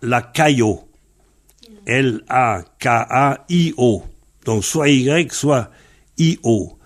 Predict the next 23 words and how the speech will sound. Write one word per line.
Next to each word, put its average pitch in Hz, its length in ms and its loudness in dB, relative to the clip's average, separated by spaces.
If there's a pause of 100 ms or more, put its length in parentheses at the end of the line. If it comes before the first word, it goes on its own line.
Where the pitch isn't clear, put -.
(120)
C'est - 180 -4
la 135 100 4
même 135 160 4
chose. 101 400 -4 (280)
Mais 110 140 0
à 98 80 0
Lacaille, 143 640 0 (840)
mais 104 200 0
à 131 260 -2 (100)
Lacayo. 110 800 -2 (580)
Alors, 101 360 -2
je 95 140 0
vais 117 140 4
pas 113 320 -2
dire 110 240 0
les 101 140 -4
deux 110 280 -2
à 104 60 -2
chaque 101 220 -6
fois, 120 340 -2
hein, 117 120 -2
mais 101 100 -4
au, 90 200 -6